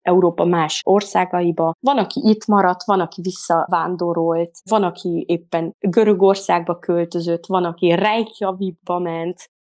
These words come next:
és ez a cég lényegében a covid miatt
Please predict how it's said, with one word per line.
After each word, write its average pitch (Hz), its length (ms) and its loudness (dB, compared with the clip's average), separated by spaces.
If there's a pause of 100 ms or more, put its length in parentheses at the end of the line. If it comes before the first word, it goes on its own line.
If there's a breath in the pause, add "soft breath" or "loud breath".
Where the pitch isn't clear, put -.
és 196 640 -4
ez 294 300 0
a 269 340 -4
cég 196 760 0
lényegében 185 1040 0
a - 200 -8
covid 190 580 0
miatt 175 840 0